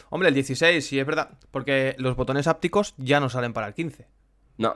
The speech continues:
Speaker 2: eso va a ser para el, el quince lo que va a tener va a ser un botón de acción, como tiene el Apple Watch Ultra, ¿no? Que lo puedes regular y puedes ahí hacer que haga de, eh,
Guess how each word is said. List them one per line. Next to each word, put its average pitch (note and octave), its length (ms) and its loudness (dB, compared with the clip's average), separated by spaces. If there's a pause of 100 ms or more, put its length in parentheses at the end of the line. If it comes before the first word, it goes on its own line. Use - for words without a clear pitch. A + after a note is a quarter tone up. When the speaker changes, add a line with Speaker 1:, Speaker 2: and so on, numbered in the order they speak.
Speaker 2:
eso A2 160 -4
va A#2 80 4
a G#2+ 40 -4
ser A2+ 180 0
para G2+ 280 0
el, F#2 180 -4
el G#2 220 -2
quince C#3+ 260 0
lo D3+ 60 2
que D3 60 4
va D3+ 80 4
a C#3+ 40 2
tener D3+ 220 4
va D#3 60 4
a C#3+ 40 4
ser C#3 120 -2
un C#3+ 100 4
botón C#3 240 2
de C3 80 4
acción, G#2 360 0
como F2+ 240 -4
tiene G2+ 240 2
el G2 40 2
Apple F2+ 200 0
Watch F2+ 260 -4
Ultra, D2 300 -6
¿no? A#2+ 160 -8
Que E2+ 100 -10
lo E2 140 -6
puedes G#2 320 2
regular A#2+ 480 2
y B2 80 0
puedes G2+ 360 -2
ahí G2+ 200 2
hacer G2 260 0
que G#2 80 0
haga F#2+ 240 2
de, G2 1000 0
eh, F#2 100 -10